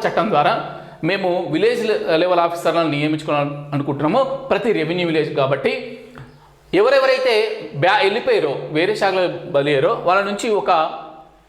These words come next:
విల్లింగ్ ఫామ్, ఆప్షన్ ఫామ్ అని తీసుకొని ఒక Google ఆప్షన్ ఫామ్ ఇచ్చారు. అందులో పద్దెనిమిది కాలమ్స్ ఉన్నాయి, అదంతా మీద కక్క-, అవసరం లేదు అని చెప్పేసి, ఆ, నిన్న అడగడం జరిగింది.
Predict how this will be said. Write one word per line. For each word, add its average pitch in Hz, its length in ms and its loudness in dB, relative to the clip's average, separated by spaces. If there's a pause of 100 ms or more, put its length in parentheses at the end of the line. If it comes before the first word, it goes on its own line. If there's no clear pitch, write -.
విల్లింగ్ 240 340 -2
ఫామ్, 170 180 0 (120)
ఆప్షన్ 202 260 -2
ఫామ్ 185 200 2
అని 160 120 -4
తీసుకొని 156 340 -4
ఒక 156 80 2 (120)
Google 151 200 2
ఆప్షన్ 143 240 -6
ఫామ్ 123 160 0
ఇచ్చారు. 175 220 -2
అందులో 180 220 2
పద్దెనిమిది 139 340 -2
కాలమ్స్ 139 300 -2
ఉన్నాయి, 254 160 -4 (380)
అదంతా 180 260 2
మీద 185 100 2 (100)
కక్క-, 160 340 2
అవసరం 156 300 0
లేదు 120 140 0
అని 156 120 0
చెప్పేసి, 180 380 0 (680)
ఆ, - 20 4 (260)
నిన్న 202 140 0 (160)
అడగడం 185 320 2
జరిగింది. 190 240 0